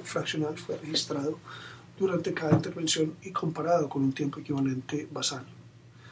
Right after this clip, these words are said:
Cincuenta y siete pacientes completaron el estudio. Los episodios de reflujo esofágico distal aislado ocurrieron en treinta y uno por ciento de los pacientes durante la terapia pep, veinticinco por ciento durante el test de marcha de seis minutos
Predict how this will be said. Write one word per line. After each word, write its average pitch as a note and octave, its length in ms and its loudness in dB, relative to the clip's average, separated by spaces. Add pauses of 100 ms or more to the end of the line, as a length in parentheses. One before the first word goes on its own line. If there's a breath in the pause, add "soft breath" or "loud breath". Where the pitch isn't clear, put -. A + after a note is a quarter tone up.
(260 loud breath)
Cincuenta D3+ 420 0
y C#3 40 2
siete - 200 0
pacientes F3 500 0
completaron D3+ 540 -2
el D3 60 -2
estudio. C#3+ 380 0 (280)
Los - 140 2
episodios C#3+ 400 -2
de D3+ 80 2
reflujo F#3 420 0
esofágico D#3+ 560 -2
distal D3 460 2
aislado D3+ 580 0
ocurrieron C#3+ 540 -2
en C3+ 120 0
treinta C3+ 360 -2
y C#3 80 2
uno D#3+ 160 -8
por D#3+ 120 -4
ciento D#3+ 280 -2
de D#3+ 60 -6
los - 80 -10
pacientes D#3 520 -4
durante D#3 320 -6
la D#3 80 -2
terapia D#3 480 -6
pep, D#3 300 -2 (580 loud breath)
veinticinco C#3+ 540 -2
por E3 120 -4
ciento D#3 300 -2
durante C#3 320 -2
el C3 140 0
test C#3+ 200 -2
de D3+ 60 0
marcha D3 360 -2
de C3+ 40 0
seis C#3+ 160 0
minutos D#3 540 0